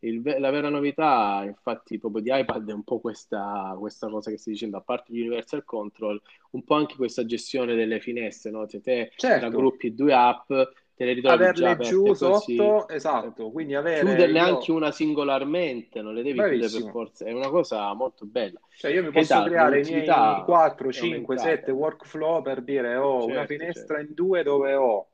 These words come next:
Speaker 2: eh, una chat con il mio collega e il mio file note condiviso, perché anche non ci
Speaker 1: Certo.
Speaker 2: dimentichiamo note e condiviso,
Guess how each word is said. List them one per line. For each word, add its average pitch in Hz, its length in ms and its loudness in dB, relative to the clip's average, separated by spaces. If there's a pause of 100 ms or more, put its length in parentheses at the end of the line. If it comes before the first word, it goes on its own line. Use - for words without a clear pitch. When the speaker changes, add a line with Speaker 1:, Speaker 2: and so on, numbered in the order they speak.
Speaker 2:
eh, 104 480 -8 (540)
una 123 200 -6
chat 170 520 4
con 143 160 0
il 127 60 -2
mio 127 140 -2
collega 156 680 2
e 135 520 -2
il 123 160 -4
mio 131 360 -6
file 127 300 -4
note 139 380 -4
condiviso, 123 680 -6
perché - 240 -14
anche 120 240 -12
non 117 80 -14
ci 123 60 -10
Speaker 1:
Certo. 110 140 -10
Speaker 2:
dimentichiamo 120 480 -4
note 127 320 -2
e 120 60 -8
condiviso, 127 760 -2